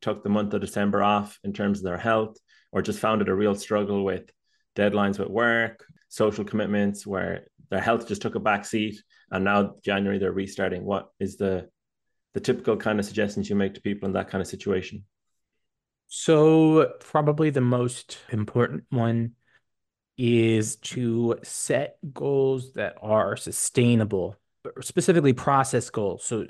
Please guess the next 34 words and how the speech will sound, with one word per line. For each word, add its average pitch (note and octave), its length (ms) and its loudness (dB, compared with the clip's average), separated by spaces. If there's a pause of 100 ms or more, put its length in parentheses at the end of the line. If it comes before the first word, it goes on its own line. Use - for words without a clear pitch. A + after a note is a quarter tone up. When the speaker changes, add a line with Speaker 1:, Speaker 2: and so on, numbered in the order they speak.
Speaker 2:
behavioral B2+ 600 4
goals G#2 340 -2
that B2 120 -2
are A2+ 80 0
sustainable G#2+ 800 0
and G2+ 100 -2
that G2+ 160 -8
someone G#2+ 300 0
can G#2 180 -6
see B2+ 160 -4
themselves A2+ 500 0
doing G#2+ 420 -2
for G2+ 560 -4 (360)
years B2+ 560 6
on G#2 240 2
end, F2+ 420 -6 (920)
I B2+ 60 -14
think A2 180 -8
is G#2 100 -8
the A#2 60 -4
most G2+ 240 -4
important G#2+ 380 -2
thing, G#2 220 0
because A2 260 0
around A2+ 220 4
this A2 120 -2
time G2+ 160 -2
of G#2+ 60 2
year, D#3+ 320 8
New B2 100 6
Year's G#2+ 240 6
resolutions, B2 720 2
you C3 80 -8
know, A2 220 -8